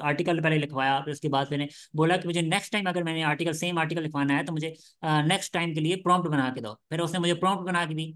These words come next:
अब यही लोग मैं आप लोगों के साथ शेयर कर रहा हूँ और ये प्रॉम्प्ट आप डालोगे तो आपको पूरा कंटेंट का जनरेट कर देगा आर्टिकल, ठीक है।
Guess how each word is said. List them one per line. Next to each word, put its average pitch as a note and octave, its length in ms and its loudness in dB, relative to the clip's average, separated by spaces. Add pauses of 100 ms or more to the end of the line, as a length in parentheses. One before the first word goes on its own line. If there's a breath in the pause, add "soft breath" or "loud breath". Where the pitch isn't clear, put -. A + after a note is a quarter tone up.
अब D3 120 0
यही D#3+ 160 4
लोग F3 180 2
मैं E3+ 100 0
आप D3+ 160 0
लोगों D#3+ 240 -4
के - 60 -10
साथ D#3+ 160 -2
शेयर F#3 240 0
कर F3+ 160 2
रहा E3 100 0
हूँ D#3 100 -6 (220 soft breath)
और D#3 60 2
ये E3 120 6
प्रॉम्प्ट F#3 300 2
आप D#3 80 2
डालोगे D#3 360 2
तो D#3 80 -2
आपको C3 320 -2
पूरा D3+ 220 -2
कंटेंट C#3 340 0
का C#3 80 -2
जनरेट B2 320 -4
कर B2+ 120 -2
देगा B2 240 -2
आर्टिकल, A#2 240 -6 (400)
ठीक D#3 120 0
है। C#3 120 -4